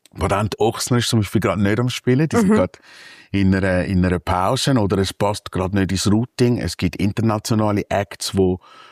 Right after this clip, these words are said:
Speaker 1: äh, wo ich so dachte, ah, das wär schön, mit denen habe ich eine Geschichte, aber die sind gerade nicht rum oder nicht auf Tour oder werden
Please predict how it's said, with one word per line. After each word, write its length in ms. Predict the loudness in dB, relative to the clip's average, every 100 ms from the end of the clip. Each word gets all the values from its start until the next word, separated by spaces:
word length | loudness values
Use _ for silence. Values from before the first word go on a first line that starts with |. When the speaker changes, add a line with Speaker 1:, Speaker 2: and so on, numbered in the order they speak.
| -12 -4
Speaker 1:
äh, 60 |
wo 500 | -2 0 0 0 2
ich 160 | 2 2
so 60 | -2
dachte, 300 | -6 -4 -4 -2
ah, 100 | -2
das 160 | -4
wär 140 | -2 0
schön, 320 | 2 2 2
mit 160 | 0 0
denen 160 | 0
habe 120 | 0 2
ich 60 |
eine 100 | 0
Geschichte, 420 | 0 0 0 -2
aber 100 | -6
die 100 | -6
sind 200 | -2 -2
gerade 220 | 0 0 0
nicht 160 | 2
rum 160 | 2 2 0
oder 160 | 2
nicht 220 | 2 2 0
auf 140 | -2
Tour 320 | 2 4 4
oder 240 | 2 0 -6 -8 -20 -8
werden 460 | 0 2 2 2